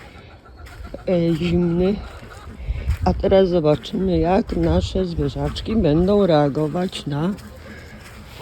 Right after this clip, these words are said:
śnieg. Najpierw otworzymy kurki. Zobaczymy. O, proszę. Moje kuro-, kurzątka, jak się zdziwione, no.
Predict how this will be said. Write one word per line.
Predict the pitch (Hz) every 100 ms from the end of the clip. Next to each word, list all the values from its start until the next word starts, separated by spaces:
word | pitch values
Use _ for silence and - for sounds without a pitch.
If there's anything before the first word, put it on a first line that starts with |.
| - - - - - -
śnieg. | - - 180 180 180 180 - - - - - - - - - - - - -
Najpierw | 220 214 151 202 175
otworzymy | 160 - 160 151 151 131
kurki. | - 147 143 - - 233 302 247 - - - - - - - - - - - - - - - - -
Zobaczymy. | 160 131 - - 151 147 143 175 196 247 - - - - - - - - - - - - - - -
O, | 131 - -
proszę. | - - - - - - - - - - - - - - 175
Moje | 175 147 139 131
kuro-, | - 143 139 131 - - -
kurzątka, | 156 139 123 107 - 131
jak | 143 156 170 185 -
się | - 202 208
zdziwione, | 185 208 202 202 185 165 143 147 139
no. | 175 180 202